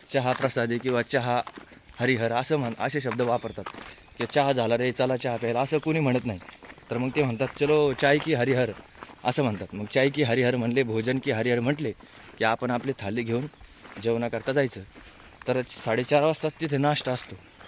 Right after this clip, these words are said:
त्या आश्रमामध्ये, कार्तिक आश्रम. व्यवस्था अगदी उत्तम आहे. म्हणजे मुळात जो नर्मदा परिक्रमावासी येत असतो तो व्यवस्था बघून व्यवस्था म्हणून येतच नाही, परंतु तरीसुद्धा एक स्नान करण्याकरता, सकाळी सकाळी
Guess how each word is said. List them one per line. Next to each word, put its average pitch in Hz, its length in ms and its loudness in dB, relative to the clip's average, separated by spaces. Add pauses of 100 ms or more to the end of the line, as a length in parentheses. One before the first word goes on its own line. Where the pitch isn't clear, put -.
(440)
त्या 120 120 2
आश्रमामध्ये, 113 480 -4
कार्तिक 110 280 -4
आश्रम. 113 220 -6 (480)
व्यवस्था 127 360 0
अगदी 127 260 -2 (200)
उत्तम 139 340 -4
आहे. 113 160 0 (760)
म्हणजे 117 280 -2 (120)
मुळात 131 260 2 (260)
जो 127 100 -2
नर्मदा 135 340 0
परिक्रमावासी 135 580 0
येत 131 100 -2
असतो 131 180 -4
तो 117 100 -4
व्यवस्था 143 420 2
बघून 143 320 2 (100)
व्यवस्था 147 380 2
म्हणून 123 240 4
येतच 156 280 4
नाही, 123 140 2 (720)
परंतु 151 400 2
तरीसुद्धा 147 420 4
एक 143 140 8 (420)
स्नान 131 300 2
करण्याकरता, 127 640 4 (640)
सकाळी 120 240 2
सकाळी 123 480 2